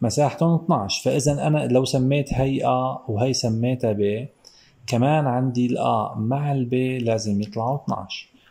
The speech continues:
وهذا الرباعي مجموع الأربعة. طيب، أنا عندي اثناش واثناش، إذا أربعة وعشرين.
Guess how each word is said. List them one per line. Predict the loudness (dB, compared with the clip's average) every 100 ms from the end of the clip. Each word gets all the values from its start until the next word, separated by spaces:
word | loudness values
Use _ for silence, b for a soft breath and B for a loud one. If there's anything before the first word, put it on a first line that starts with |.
| b -2
وهذا | 2 4 4
الرباعي | 4 4 2 2 2
مجموع | 0 2 2 2 -2 -8 -4
الأربعة. | -2 0 0 0 -4 -10 _ b b b b 0
طيب، | 2 0 -2
أنا | 0
عندي | 2 0 0
اثناش | 0 2 2 0 0
واثناش، | 0 0 0 0 -2 -2
إذا | -2 0 0
أربعة | -2 0 2 2
وعشرين. | 0 -4 -8 -10